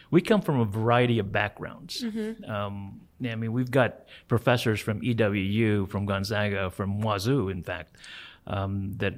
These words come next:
Speaker 1: are either in, on the verge of retiring or have re-, already retired. Um, just in the, this recent class, there's a couple of them that are professors, and we have a, a number of P H Ds as well, which is quite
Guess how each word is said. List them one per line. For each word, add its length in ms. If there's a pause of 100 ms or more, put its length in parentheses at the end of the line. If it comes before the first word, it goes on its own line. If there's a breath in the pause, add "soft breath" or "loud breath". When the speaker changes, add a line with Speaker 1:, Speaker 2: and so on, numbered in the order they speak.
(100)
Speaker 1:
are 260
either 540
in, 300
on 180
the 80
verge 260
of 120
retiring 520
or 180
have 180
re-, 80
already 380
retired. 680 (240)
Um, 380
just 220
in 80
the, 80
this 400
recent 420
class, 460
there's 260
a 60
couple 280
of 120
them 220
that 100
are 100
professors, 680 (320 loud breath)
and 120
we 120
have 160
a, 400
a 80
number 280
of 160
P 180
H 300
Ds 280
as 160
well, 240
which 160
is 100
quite 240